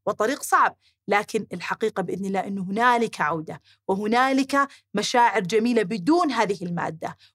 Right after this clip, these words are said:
وبعواقب مو أقل، ما في عواقب أبدًا للسعادة اللي ممكن إنك تشعر فيها، سعادتك مع أهلك، سعادتك مع الموفي، سعادتك مع رياضتك، سعادتك مع إنجازاتك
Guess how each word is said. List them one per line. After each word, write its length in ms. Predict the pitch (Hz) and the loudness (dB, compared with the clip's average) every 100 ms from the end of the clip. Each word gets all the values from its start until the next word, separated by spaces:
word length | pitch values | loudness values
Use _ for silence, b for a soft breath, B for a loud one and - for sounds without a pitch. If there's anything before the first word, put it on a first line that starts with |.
| - | -4
وبعواقب 960 | 220 240 226 208 202 233 262 254 214 | 2 4 4 4 4 4 2 2 -2
مو 160 | 208 302 | 0 0
أقل، 480 | - 277 240 233 233 | 2 2 4 2 0
ما 280 | 196 220 285 | -2 2 2
في 140 | 269 | 4
عواقب 440 | 208 220 254 247 190 | 2 4 2 0 -2
أبدًا 360 | 277 233 190 180 _ _ _ _ | 0 0 -2 -6 _ _ _ _
للسعادة 440 | 190 - 170 175 | -6 0 0 2
اللي 120 | 175 175 | -2 -6
ممكن 240 | 170 175 | -6 -6
إنك 120 | 165 | -6
تشعر 300 | - - 147 | -8 -8 -8
فيها، 360 | 170 175 175 170 | -8 -10 -8 -6
سعادتك 460 | 156 160 170 170 | -2 -2 -2 -8
مع 180 | 175 156 | -4 -4
أهلك، 320 | - 170 175 - | -6 -12 -12 -6
سعادتك 460 | 160 180 185 180 | -6 -4 -6 -4
مع 120 | 170 | -4
الموفي، 400 | 196 196 196 185 | -4 -4 -4 -6
سعادتك 440 | 180 175 190 185 190 | -2 -2 0 -4 -2
مع 120 | 175 | -2
رياضتك، 520 | 214 214 208 - 214 B B _ | 2 2 2 -2 -4 B B _
سعادتك 460 | - 196 220 220 | 2 2 2 -2
مع 140 | 214 196 | 0 0
إنجازاتك 880 | 214 208 208 202 240 226 233 - | 0 0 0 2 2 2 -4 -4